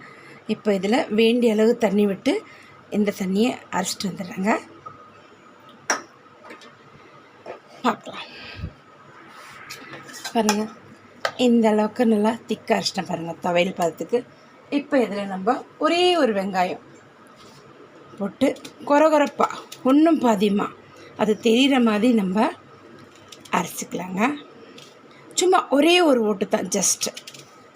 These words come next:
எப்படி தயிர் பச்சடிக்கெல்லாம் போடுறோம் அந்த மாதிரி ஓட்டி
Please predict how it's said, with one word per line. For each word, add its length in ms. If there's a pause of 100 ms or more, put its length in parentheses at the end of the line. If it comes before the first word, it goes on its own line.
(1080)
எப்படி 200 (140)
தயிர் 280
பச்சடிக்கெல்லாம் 640
போடுறோம் 280
அந்த 100 (100)
மாதிரி 220 (4000)
ஓட்டி 240